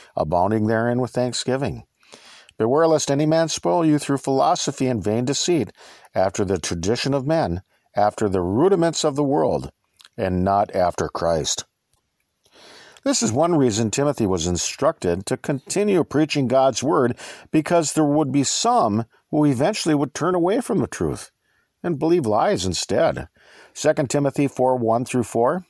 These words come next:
"I charge thee therefore before God and the Lord Jesus Christ, who shall judge the quick and the dead at his appearing and his kingdom, preach the word. Be instant in season, out of season. Reprove, rebuke, exhort with all long suffering and doctrine." For the time will come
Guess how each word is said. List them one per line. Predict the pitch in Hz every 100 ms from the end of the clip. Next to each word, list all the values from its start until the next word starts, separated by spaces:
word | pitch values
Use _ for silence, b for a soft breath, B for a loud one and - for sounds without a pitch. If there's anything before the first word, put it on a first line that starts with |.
| _ _ B B B B B B B
"I | - 135
charge | - 147 151 135
thee | 151
therefore | 147 139 147
before | 139 139 139 123
God | 127 139
and | 147
the |
Lord | 120 123 131
Jesus | 120 131 123
Christ, | - 160 165 143
who | 127
shall | 117 117 107
judge | 90 107 117 113
the | 117
quick | - 143 151
and | 151
the | 151
dead | 135 160 135
at | 117 110
his | 107 95
appearing | - - 143 160 165
and | 120 139 160
his | 147 -
kingdom, | - 180 104 85 - B B B -
preach | - 90 -
the | 123
word. | 139 180 170 76
Be | 95 131
instant | 147 156 - 156
in | 147 156
season, | 143 160 165 156 165
out | 139 143
of | 131
season. | 147 147 156 156 160 b b b b b
Reprove, | 101 98 - 147 156
rebuke, | 131 95 135 151
exhort | 135 95 123 139
with | 120
all | 107 131 135
long | 131 131
suffering | - 131 127 131 127
and | 113
doctrine." | 123 147 - 104 - B B B B B
For | 101
the | 95
time | - 113 120
will | 117
come | 127 147 180